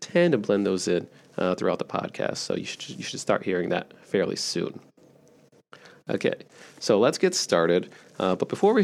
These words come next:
dive into the N F L picks, I wanted to, uh, just talk a little bit more about an email I got, uh, recently. And, uh, generally, I do get a couple emails or comments in some of the videos and stuff I post that say,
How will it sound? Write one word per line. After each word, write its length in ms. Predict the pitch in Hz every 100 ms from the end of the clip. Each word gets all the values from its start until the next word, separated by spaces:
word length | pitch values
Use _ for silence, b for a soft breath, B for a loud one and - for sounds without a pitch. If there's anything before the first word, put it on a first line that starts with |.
| 175
dive 280 | 131 127 117
into 500 | 107 107 - 110 101
the 100 | 101
N 100 | 101
F 120 | 98
L 180 | 104 98
picks, 360 | - 104 107 - b -
I 60 | -
wanted 300 | 120 131 120
to, 640 | 107 123 120 113 113 104 - -
uh, 360 | - 110 104 - -
just 400 | 120 - - -
talk 300 | - 117 113
a 20 |
little 160 | 113
bit 160 | 117 -
more 400 | 104 107 113 110
about 640 | 104 101 101 98 95 - -
an 100 | 104
email 240 | 208 98
I 100 | 92
got, 360 | 92 87 80 - _ -
uh, 400 | 95 87 87 90 -
recently. 420 | - 98 90 87
And, 160 | 87 95 B B B -
uh, 240 | 104 104
generally, 320 | 104 147 160 120
I 40 |
do 140 | 110
get 280 | 107 107 90
a 20 |
couple 240 | - 98 90
emails 420 | 95 95 95 90
or 60 | -
comments 480 | - 92 90 98
in 60 | 95
some 120 | 101
of 40 | 90
the 180 | 87
videos 220 | 85 90 85
and 100 | 87
stuff 220 | 90 -
I 40 |
post 320 | 87 90 87 -
that 120 | 80
say, 400 | - 90 92